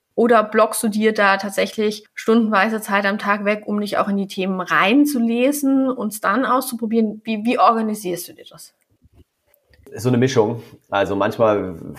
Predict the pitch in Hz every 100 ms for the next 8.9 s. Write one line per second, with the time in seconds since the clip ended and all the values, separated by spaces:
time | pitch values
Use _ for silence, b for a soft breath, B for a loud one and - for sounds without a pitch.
0 | - 95 - 131 - - - - - B
1 | 165 131 120 113 139 120 123 113 139 139
2 | 135 135 131 139 143 127 107 110 110 110
3 | 110 117 107 104 113 - 110 123 127 117
4 | 107 117 123 110 107 104 107 104 104 110
5 | 110 104 101 131 120 101 98 104 101 95
6 | 98 98 101 95 98 107 95 104 101 95
7 | 98 104 92 95 87 90 - 92 90 92
8 | 95 87 90 90 95 90 82 101 120